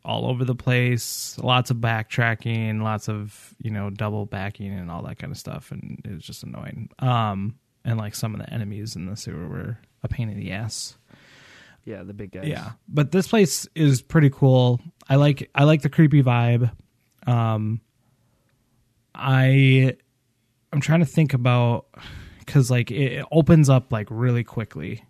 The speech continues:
Speaker 1: Um, so, like, out of that receptionist area, I think that's where you see, like, it separates into, like, part A of the lab and then, like, part B of the lab.
Speaker 2: The east and
Speaker 1: Yeah.
Speaker 2: west wings,
Speaker 1: And then,
Speaker 2: right?
Speaker 1: like,
Speaker 2: Yeah.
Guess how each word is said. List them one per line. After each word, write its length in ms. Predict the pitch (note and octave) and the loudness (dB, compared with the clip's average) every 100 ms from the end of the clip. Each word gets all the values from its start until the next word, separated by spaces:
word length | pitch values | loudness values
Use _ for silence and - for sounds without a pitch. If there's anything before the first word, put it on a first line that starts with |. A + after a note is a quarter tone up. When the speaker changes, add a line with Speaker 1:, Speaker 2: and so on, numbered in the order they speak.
| _ | _
Speaker 1:
Um, 540 | F#3 A2+ G#2 G2+ F#2 - | -6 -4 -4 -6 -10 -10
so, 160 | - A#2 | -6 -4
like, 160 | G#2+ - | -4 -4
out 220 | B2 B2 | -2 0
of 60 | A#2 | 0
that 180 | A2+ - | -2 -4
receptionist 580 | A2 - A2+ A2 G#2+ - | -6 -6 -6 -6 -8 -8
area, 320 | G#2 F#2+ - | -10 -10 -10
I 80 | A#2 | -8
think 200 | A#2+ A2+ | -6 -6
that's 220 | A2 - | -8 -8
where 120 | A2 | -8
you 120 | G#2+ | -8
see, 240 | A#2 - A2 | -8 -8 -8
like, 360 | G2+ - - _ _ _ _ _ _ _ _ _ | -8 -12 -16 _ _ _ _ _ _ _ _ _
it 160 | C3 B2 | -4 0
separates 460 | C#3 C3+ B2 A#2+ | 0 0 0 -2
into, 180 | A#2+ A2+ | -2 -4
like, 220 | G#2+ A2 - - | -4 -6 -10 -10
part 260 | - A2+ - | -4 -4 -2
A 180 | B2 B2 | -2 0
of 60 | |
the 80 | A#2 | -2
lab 440 | A#2 A2 G#2+ A2 | -2 -2 -4 -4
and 100 | A2 | -6
then, 120 | G#2 G2+ | -6 -6
like, 200 | G2 - | -8 -8
part 280 | G#2+ - | -8 -8
B 160 | - F#2 | -10 -10
of 80 | F#2+ | -10
the 60 | G#2 | -10
lab. 380 | G#2+ A2+ B2+ C3 _ _ _ _ _ _ | -10 -12 -14 -16 _ _ _ _ _ _
Speaker 2:
The 140 | A#2 | -14
east 280 | G2+ A#2 G#2+ | -10 -12 -4
and 80 | D3 | 0
Speaker 1:
Yeah. 320 | B2 G#2 G2 | 0 0 -6
Speaker 2:
west 100 | C2 | -8
wings, 320 | F#2+ F#2+ G#2 - | -10 -14 -18 -4
Speaker 1:
And 100 | C#3 | 2
then, 200 | C3+ C3 | 4 4
Speaker 2:
right? 140 | B2 A#2+ | 2 0
Speaker 1:
like, 140 | |
Speaker 2:
Yeah. 60 | G2+ | -4